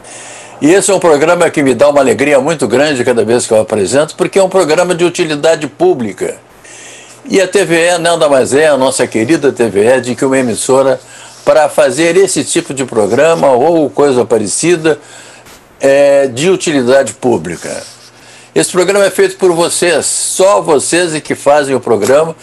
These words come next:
Eu simplesmente faço a leitura das perguntas aqui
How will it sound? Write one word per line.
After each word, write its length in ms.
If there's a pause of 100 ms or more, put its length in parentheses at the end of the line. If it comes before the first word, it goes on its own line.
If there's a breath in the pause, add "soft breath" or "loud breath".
(200 loud breath)
Eu 160
simplesmente 840 (340 loud breath)
faço 480
a 60
leitura 440
das 220
perguntas 520
aqui 380